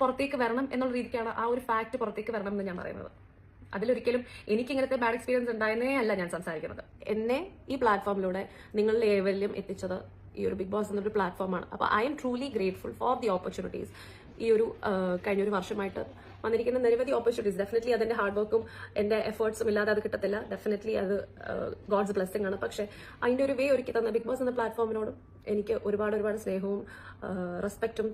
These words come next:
തന്നെ ഉണ്ട്. പക്ഷേ ഈ പറയുന്ന ചില കാര്യങ്ങൾ പുറത്ത് വരാനുള്ളതാണെങ്കിൽ അത് പുറത്ത് തന്നെ വരണം. I am also a woman and ഞങ്ങൾ എല്ലാവരുമാണ് ആ ഒരു സൈബർ അറ്റാക്ക് ഇപ്പം നേരിട്ടുകൊണ്ടിരിക്കുന്നത്. നമ്മൾ എല്ലാ, ആഹ്, most of the female contestants നമ്മളിപ്പോ go through ചെയ്യുന്നത് ആ ഒരു സൈബർ അറ്റാക്കിലൂടെയാണ്. അപ്പം അഖിലേട്ടൻ ആ ഒരു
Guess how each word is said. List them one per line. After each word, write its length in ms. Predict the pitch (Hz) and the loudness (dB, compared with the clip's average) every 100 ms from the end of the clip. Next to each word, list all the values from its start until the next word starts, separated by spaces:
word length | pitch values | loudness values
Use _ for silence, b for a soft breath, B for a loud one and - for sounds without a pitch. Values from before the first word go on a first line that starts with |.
| 196 | -2
തന്നെ 180 | 190 185 | 0 0
ഉണ്ട്. 120 | 175 - | -2 -6
പക്ഷേ 220 | 254 - 302 - - | -6 -4 -6 -6 -6
ഈ 40 | 277 | -2
പറയുന്ന 280 | 240 233 262 302 B B B - | 0 2 0 -4 B B B -4
ചില 140 | - 254 | 4 4
കാര്യങ്ങൾ 320 | 240 220 226 | 6 4 4
പുറത്ത് 280 | 233 208 226 | 2 2 4
വരാനുള്ളതാണെങ്കിൽ 720 | 202 202 202 196 196 185 196 | 4 4 4 2 2 0 0
അത് 100 | 196 | -2
പുറത്ത് 240 | 196 190 202 | -2 -2 0
തന്നെ 160 | 202 | 0
വരണം. 220 | 185 180 247 202 | 0 -2 4 6
I 160 | 202 | 8
am 140 | 247 285 | 6 2
also 260 | 226 226 | 2 4
a 100 | 254 | 4
woman 220 | 190 170 - | 2 -4 -4
and 120 | 202 214 | -2 0
ഞങ്ങൾ 240 | 185 220 | 0 2
എല്ലാവരുമാണ് 600 | 208 208 233 247 269 233 | 2 2 2 2 2 2
ആ 100 | 233 | 2
ഒരു 140 | 226 240 | 2 0
സൈബർ 260 | 240 202 | 0 0
അറ്റാക്ക് 260 | 208 220 214 | -2 -4 -6
ഇപ്പം 160 | 202 247 B B - | -6 -8 B B -2
നേരിട്ടുകൊണ്ടിരിക്കുന്നത്. 640 | 339 339 302 196 170 170 - - - - | 0 2 2 2 -2 -6 -12 -20 -6 2
നമ്മൾ 320 | 254 269 330 - - - - | 4 4 2 -2 -10 -20 -4
എല്ലാ, 280 | 240 262 277 294 - | 0 2 2 2 -2
ആഹ്, 360 | 220 214 208 202 196 | 0 2 2 -2 2
most 240 | 247 294 | 2 4
of 80 | 294 | 2
the 80 | 262 | 2
female 260 | 254 190 185 | 0 0 -2
contestants 360 | 175 180 185 | -4 -6 -6
നമ്മളിപ്പോ 320 | 180 180 185 | -4 -2 -4
go 100 | 185 175 | -4 -4
through 160 | 185 | -4
ചെയ്യുന്നത് 300 | 190 175 175 | -4 -4 -2
ആ 100 | 175 185 | 0 0
ഒരു 140 | 185 | 0
സൈബർ 300 | 208 185 196 | -4 -2 -2
അറ്റാക്കിലൂടെയാണ്. 560 | 190 185 185 185 180 170 | -2 -4 -2 -2 -2 -4
അപ്പം 180 | 214 214 | -6 -4
അഖിലേട്ടൻ 440 | 220 254 254 269 | -2 -2 0 0
ആ 100 | 247 220 | 0 0
ഒരു 160 | 226 | -2